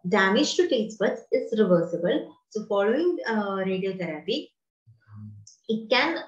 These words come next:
revert back to normal position after, uh, three to four months.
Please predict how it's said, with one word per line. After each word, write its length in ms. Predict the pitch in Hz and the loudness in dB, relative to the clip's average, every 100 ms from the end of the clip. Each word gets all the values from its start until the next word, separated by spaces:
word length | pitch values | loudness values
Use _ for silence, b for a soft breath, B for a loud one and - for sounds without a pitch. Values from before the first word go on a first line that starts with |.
| - | -2
revert 600 | 214 202 269 - - 226 220 | 2 6 6 4 -2 -2 0
back 280 | 202 - 269 | 0 0 -4
to 120 | 262 | -2
normal 360 | 196 180 247 | 0 0 0
position 540 | 208 180 165 - 233 359 b b b - | -2 -4 -8 -8 -8 -8 b b b -6
after, 480 | 214 208 285 349 480 - - | -4 -4 0 0 0 -4 -4
uh, 300 | 220 196 190 190 | -2 0 0 -2
three 220 | 208 185 | -4 -2
to 80 | 311 - | -4 -2
four 280 | 170 165 | -2 -2
months. 360 | - - - | -8 -20 -20